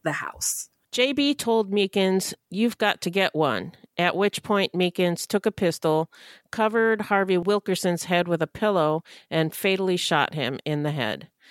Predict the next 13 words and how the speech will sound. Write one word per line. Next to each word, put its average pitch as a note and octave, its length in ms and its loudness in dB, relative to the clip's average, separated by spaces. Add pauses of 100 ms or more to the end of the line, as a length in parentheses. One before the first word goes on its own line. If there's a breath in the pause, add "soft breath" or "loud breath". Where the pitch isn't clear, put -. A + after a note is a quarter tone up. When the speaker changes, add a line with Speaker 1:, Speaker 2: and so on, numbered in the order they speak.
(380 loud breath)
Speaker 2:
J G3 200 2
B G#3 260 2
then E3+ 220 2
shot E3+ 360 2
and D#3 200 -2
killed D#3+ 320 0
Judy F#3+ 260 2
Barton D3+ 540 0
and D3+ 280 -2
little D#3 220 0
five-year-old C#3 640 -2
Harvey C3+ 400 -2
Junior. B2 560 -6